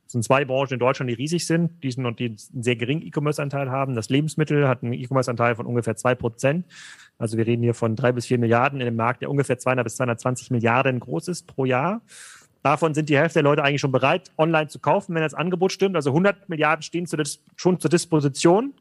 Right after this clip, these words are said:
von Leuten, die nicht mehr zu Aldi, Rewe, Edeka gehen wollen. Die warten nur noch auf die Picknicks und Knuspers. Nummer eins.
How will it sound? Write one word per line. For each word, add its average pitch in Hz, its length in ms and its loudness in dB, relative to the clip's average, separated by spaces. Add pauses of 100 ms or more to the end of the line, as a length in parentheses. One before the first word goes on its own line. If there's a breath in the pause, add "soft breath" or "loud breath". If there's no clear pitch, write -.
(340)
von 143 160 -2
Leuten, 147 300 0
die 143 60 -6
nicht 160 120 -6
mehr 165 120 -2
zu - 100 -4
Aldi, 151 240 0
Rewe, 147 180 -2
Edeka 156 300 0
gehen 175 240 0
wollen. 185 220 2
Die 147 100 0
warten 151 260 2
nur 143 80 -4
noch 127 140 -4
auf 131 160 -4
die 123 80 -10
Picknicks 131 400 -6
und - 80 -20
Knuspers. 127 500 -2 (680 loud breath)
Nummer 127 200 2
eins. 160 340 -2